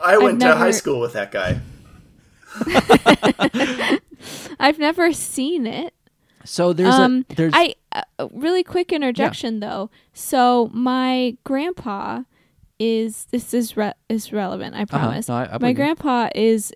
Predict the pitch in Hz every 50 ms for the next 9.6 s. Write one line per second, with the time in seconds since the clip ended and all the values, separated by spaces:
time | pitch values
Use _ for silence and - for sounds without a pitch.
0 | - 220 226 214 202 185 208 220 208 220 214 208 196 202 196 208 - - 196 196
1 | 208 226 202 208 208 - 220 196 185 180 185 175 165 165 - - 170 170 - -
2 | - 180 - - _ - - - - 226 220 214 214 208 202 202 - 208 202 196
3 | 196 - - 190 190 185 185 190 196 196 - _ _ - - - _ _ _ -
4 | 226 208 - _ _ _ - - 285 254 269 269 - - - 269 240 240 240 247
5 | 247 240 233 226 214 - - - 220 233 254 285 311 - - 277 226 - - -
6 | - - 196 185 185 190 190 190 - - 190 170 175 190 - - - - - 190
7 | 196 196 202 202 196 185 190 - - 214 214 214 214 - - - - 233 226 226
8 | 226 220 220 220 220 214 214 - - 185 196 196 190 190 190 196 202 - - -
9 | - _ - - 202 208 196 185 185 180 180 196